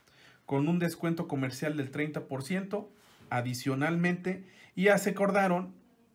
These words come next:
otra vez un descuento por pronto pago. Lo vamos a vender a crédito y cuando nos paguen ahora a nosotros,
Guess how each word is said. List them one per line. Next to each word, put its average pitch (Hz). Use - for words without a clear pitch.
otra 143
vez 208
un 170
descuento 170
por 147
pronto 160
pago. 233
Lo 151
vamos 185
a -
vender 175
a 185
crédito 190
y 151
cuando 143
nos 143
paguen 202
ahora 180
a 120
nosotros, 208